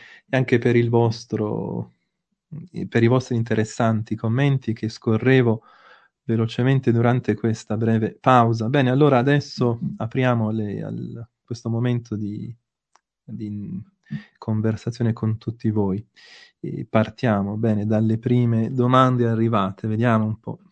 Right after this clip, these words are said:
Cooperatore, s-, padre, si può dire che si è trasformato questo amore carità in solidarietà, di una fede privata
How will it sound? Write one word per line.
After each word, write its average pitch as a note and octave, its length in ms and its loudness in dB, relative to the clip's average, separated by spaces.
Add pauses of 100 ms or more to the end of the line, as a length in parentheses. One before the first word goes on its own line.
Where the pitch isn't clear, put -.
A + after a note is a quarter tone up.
(720)
Cooperatore, A#2+ 840 4
s-, - 320 -20
padre, C3+ 280 4
si A#2 160 -2
può B2+ 140 0
dire D#3 240 6
che B2+ 160 0
si - 160 -2
è C3+ 80 4
trasformato B2+ 760 0
questo A#2 320 -2
amore B2 280 0
carità A#2 600 -2
in B2 160 -4
solidarietà, A2+ 840 -4 (480)
di B2 80 -4
una A#2+ 140 -2
fede B2+ 300 2
privata C3+ 760 -2